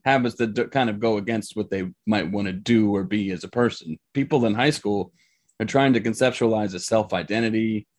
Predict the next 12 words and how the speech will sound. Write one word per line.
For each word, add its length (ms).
trying 160
to 80
fit 180
in 120
with 120
a 60
group, 400
find 240
a 40
sense 220
of 100
belonging, 580